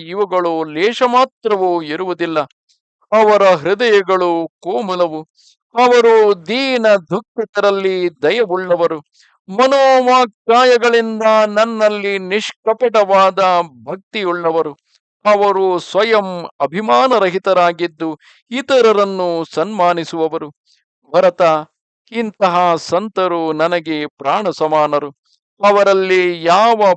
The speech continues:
ಬಯಕೆಯೂ ಇರುವುದಿಲ್ಲ. ಅವರು ನನ್ನ ನಾಮ ಪರಾಯಣರು. ಸಜ್ಜನರು ಶಾಂತಿ, ವೈರಾಗ್ಯ, ವಿನಯ, ಪ್ರಸನ್ನತೆ ಇವುಗಳ ಮನೆಯಾಗಿರುವರು.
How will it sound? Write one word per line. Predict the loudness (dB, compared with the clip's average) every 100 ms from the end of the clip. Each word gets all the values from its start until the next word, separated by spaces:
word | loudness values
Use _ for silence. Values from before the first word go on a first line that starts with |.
| 0
ಬಯಕೆಯೂ | 0 0 0 -4 -4 -4 -6
ಇರುವುದಿಲ್ಲ. | -6 -8 -6 -6 -6 -4 -4 -6 _ _ _ _ 0
ಅವರು | 2 4 4 4
ನನ್ನ | 2 0 0 0
ನಾಮ | -2 0 0 2 2 0
ಪರಾಯಣರು. | 0 2 2 2 2 0 0 -6 _ _ _ _ -6
ಸಜ್ಜನರು | -2 -2 2 2 2 2 2 0
ಶಾಂತಿ, | -2 -2 0 0 -2 -6 -8 -6 -6
ವೈರಾಗ್ಯ, | -2 -2 0 2 2 0 -2 2 2 0
ವಿನಯ, | -2 -2 -2 0 0 0
ಪ್ರಸನ್ನತೆ | 0 -4 -2 -2 -2 -4 -2 -2 -4
ಇವುಗಳ | -6 -8 -2 0 0
ಮನೆಯಾಗಿರುವರು. | -2 -4 -4 -2 -2 -2 -4 -4 -6